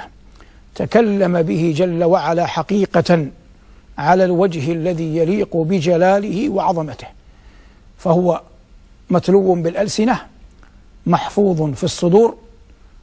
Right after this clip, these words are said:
مسطور مكتوب في المصاحف. سمعه جبريل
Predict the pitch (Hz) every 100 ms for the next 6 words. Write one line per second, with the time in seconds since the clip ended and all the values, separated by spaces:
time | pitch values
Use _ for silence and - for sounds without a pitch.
0 | - - 170 - - 202 196 170 165 165
1 | 170 - 196 214 202 196 135 190 175 -
2 | - - 110 - - - - - - -
3 | - - - 185 214 185 196 170 180 160
4 | 180 185 139